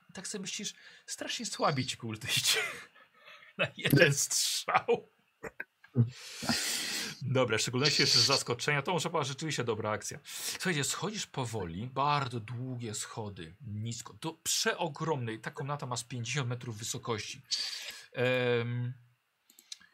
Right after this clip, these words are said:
i słuchajcie, i pod-, podchodzicie i widzisz, faktycznie jest skrzynia z nałożoną barierą, dokładnie tak samo jak w poprzednich ruinach.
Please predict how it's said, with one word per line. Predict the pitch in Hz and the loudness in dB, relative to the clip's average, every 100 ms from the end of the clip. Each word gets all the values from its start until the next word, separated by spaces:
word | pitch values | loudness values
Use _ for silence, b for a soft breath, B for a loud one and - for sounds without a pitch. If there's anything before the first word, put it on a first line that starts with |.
| _ | _
i | - 147 | -6 -4
słuchajcie, | - 208 208 | -2 -2 -2
i | 151 | -4
pod-, | - 143 - | -6 -8 -8
podchodzicie | 160 - 127 185 180 | -8 -4 -4 -2 -4
i | |
widzisz, | 143 - | -2 -2
faktycznie | 131 - - 120 | -4 -4 -2 -2
jest | 135 | 0
skrzynia | - - - - 156 117 82 | 0 0 0 0 -2 -4 -6
z | |
nałożoną | 120 110 107 131 120 | -6 -6 -6 -4 -4
barierą, | 120 120 117 107 | 0 0 0 -2
dokładnie | 101 - - 185 139 | -6 -6 -4 -2 -2
tak | 190 - | -2 0
samo | 170 147 | 0 -2
jak | 139 | -2
w | |
poprzednich | 147 - 156 139 120 | -4 -4 -4 -4 -4
ruinach. | 139 147 127 104 | -2 0 2 0